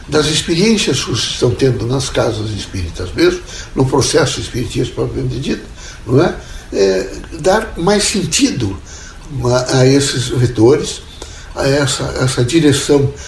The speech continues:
no movimento espiritista, entendendo o seu quadro missionário, a sua relação com a vida inteligente,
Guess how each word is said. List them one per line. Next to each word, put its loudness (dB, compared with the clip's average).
no 2
movimento 6
espiritista, -4
entendendo 2
o -2
seu 2
quadro 2
missionário, 0
a -2
sua 4
relação 2
com 0
a 2
vida 0
inteligente, 2